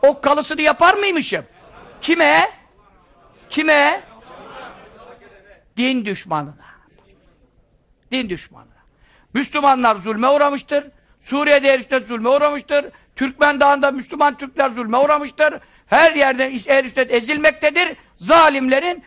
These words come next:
kahri için beddua caizdir. Resulullah sallallahu aleyhi ve sellem yapmıştır.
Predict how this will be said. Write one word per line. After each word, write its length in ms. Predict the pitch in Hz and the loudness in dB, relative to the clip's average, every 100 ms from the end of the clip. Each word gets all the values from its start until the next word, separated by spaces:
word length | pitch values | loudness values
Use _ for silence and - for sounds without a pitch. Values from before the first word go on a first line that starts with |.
| _ - | _ 2
kahri 380 | 320 247 269 | 2 2 -2
için 420 | 240 - 349 349 - _ _ _ | -6 -2 -2 -2 -6 _ _ _
beddua 560 | 262 269 - 240 269 233 | 0 0 -2 2 2 2
caizdir. 720 | 196 185 180 330 269 185 - _ _ _ _ _ _ _ _ _ _ - | 0 0 0 0 -2 -4 -6 _ _ _ _ _ _ _ _ _ _ -4
Resulullah 380 | 220 - 277 311 | -4 -2 0 0
sallallahu 400 | 277 262 262 285 | 0 -2 0 0
aleyhi 120 | 277 | 0
ve 40 | |
sellem 180 | 285 302 | -2 0
yapmıştır. 640 | 240 208 311 349 - 294 | -2 -2 -6 -6 -2 -2